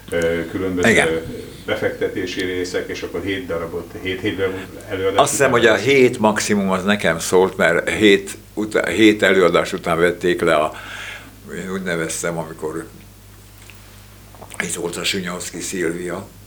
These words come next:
Speaker 2: megnézni a férjével, aki aztán a M M A-nak volt a vezetője. Nevek,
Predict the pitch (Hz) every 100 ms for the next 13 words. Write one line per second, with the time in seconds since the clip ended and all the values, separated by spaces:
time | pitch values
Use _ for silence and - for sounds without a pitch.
0 | - - - - - - - - 87 87
1 | 90 85 73 80 78 82 80 - - -
2 | - - - - - - - 90 87 90
3 | 85 87 87 87 82 82 - 82 80 73
4 | 85 82 80 71 71 69 - 87 76 82
5 | 76 80 80 85 76 92 90 73 -